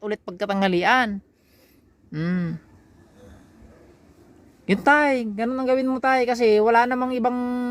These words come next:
ano, wala namang ibang ano dito, tay, tutulong sa sarili mo kundi ikaw lang din.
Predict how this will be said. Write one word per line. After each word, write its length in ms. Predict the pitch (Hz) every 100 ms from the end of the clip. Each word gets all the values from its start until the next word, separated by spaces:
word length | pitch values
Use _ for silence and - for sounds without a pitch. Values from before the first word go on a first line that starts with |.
| 240 240
ano, 320 | 233 226 185 180
wala 240 | 185 190
namang 240 | 196 196
ibang 240 | 196 185 190
ano 160 | 190
dito, 240 | 185 185 185
tay, 400 | 185 175 165 165
tutulong 320 | 180 185 185
sa 260 | 175 165 180
sarili 300 | 180 175 175
mo 80 |
kundi 320 | 160 180 190 202
ikaw 160 | 190
lang 240 | 185 180 175
din. 320 | 180 180